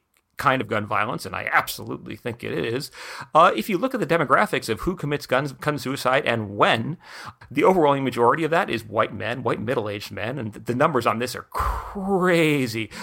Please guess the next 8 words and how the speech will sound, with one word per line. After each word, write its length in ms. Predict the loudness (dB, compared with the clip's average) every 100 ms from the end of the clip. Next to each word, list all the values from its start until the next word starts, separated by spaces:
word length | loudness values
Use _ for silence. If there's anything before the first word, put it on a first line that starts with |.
| 2
Like, 160 | 2
Americans 720 | 2 4 6 6 4 -2 -2 0
are 100 | 0
something, 400 | 0 -2 -2 -6 -4
like, 180 | -6 -4
depending 320 | -2 0 2
on 100 | 2
you, 200 | 2